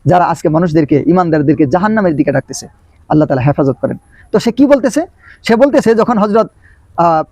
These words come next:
ওয়াইস করণী রহমতুল্লাহি আলাই ধ্যান করার জন্য একটা পাওয়ার চাইলেন, শক্তি চাইলেন, হ-, রাসূল সাল্লাল্লাহু আলাইহি ওয়াসাল্লাম তাকে একটা পাওয়ার দিলেন, শক্তি দিলেন, এটা আল্লাহর কাছে দোয়া করলেন, আল্লাহ তাআলা দিলেন।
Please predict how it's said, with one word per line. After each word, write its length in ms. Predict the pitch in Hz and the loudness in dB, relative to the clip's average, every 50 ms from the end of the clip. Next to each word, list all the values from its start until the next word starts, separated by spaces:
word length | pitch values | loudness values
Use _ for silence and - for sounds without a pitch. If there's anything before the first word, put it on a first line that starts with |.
| _ _ _ _ - - - - | _ _ _ _ -20 -12 -4 0
ওয়াইস 200 | 175 208 226 233 | 2 2 2 2
করণী 220 | - 285 285 269 269 | 2 2 2 4 2
রহমতুল্লাহি 540 | 247 202 208 233 220 226 214 202 190 185 180 | 2 2 0 0 0 2 2 2 4 4 2
আলাই 240 | 180 214 269 339 - _ _ _ _ - | 2 2 0 -2 -6 _ _ _ _ 0
ধ্যান 200 | 131 196 262 294 | 0 0 2 2
করার 240 | 285 262 233 214 | 2 2 2 2
জন্য 180 | 185 214 208 208 | 0 0 0 0
একটা 180 | 185 - 208 185 | 0 0 -2 0
পাওয়ার 280 | - 180 180 226 254 | 0 2 2 2 2
চাইলেন, 260 | - 226 208 196 185 | 2 0 0 0 0
শক্তি 260 | 156 - 185 - 180 165 | -2 -4 -2 -2 0 0
চাইলেন, 280 | 160 160 175 214 277 | 2 2 2 2 0
হ-, 40 | 339 | -2
রাসূল 640 | - _ _ _ - - _ _ - 170 202 196 220 | -8 _ _ _ -20 -20 _ _ -2 0 0 0 0
সাল্লাল্লাহু 260 | - 277 302 220 247 | 0 0 0 0 0
আলাইহি 80 | 220 214 | 0 0
ওয়াসাল্লাম 240 | 214 185 240 247 | 0 0 0 0
তাকে 160 | 214 208 196 214 | 0 0 0 0
একটা 160 | 208 - 196 | 0 -2 0
পাওয়ার 280 | - 190 196 214 220 | 0 2 2 2 2
দিলেন, 240 | 202 208 202 185 147 | 2 2 2 2 0
শক্তি 260 | - - 190 - 214 | -2 -4 -2 -2 0
দিলেন, 200 | 180 170 175 165 | 0 0 0 0
এটা 120 | 165 - 175 | 0 0 0
আল্লাহর 240 | 180 196 202 190 - | 0 0 0 0 0
কাছে 180 | 175 - 196 | -2 -2 0
দোয়া 160 | 175 196 190 | 0 0 0
করলেন, 240 | 175 170 196 233 233 | 0 0 0 0 0
আল্লাহ 160 | 202 185 180 | 0 0 2
তাআলা 160 | 156 175 165 160 | 2 0 0 0
দিলেন। 320 | 135 165 180 220 285 | 0 2 2 2 0